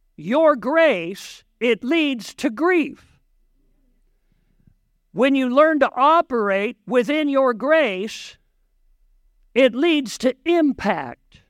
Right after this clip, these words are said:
and joy and power and fulfillment in your life.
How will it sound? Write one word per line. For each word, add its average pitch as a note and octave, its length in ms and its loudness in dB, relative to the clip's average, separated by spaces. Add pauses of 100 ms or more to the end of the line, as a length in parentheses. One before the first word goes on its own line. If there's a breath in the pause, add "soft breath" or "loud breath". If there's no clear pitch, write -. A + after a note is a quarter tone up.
(460)
and A#3+ 240 0
joy B3 640 0
and G3+ 200 -6
power B3+ 640 -2
and F#3+ 160 -8
fulfillment C4 880 0 (760)
in A3 140 -2
your A3+ 160 0
life. C4+ 540 -2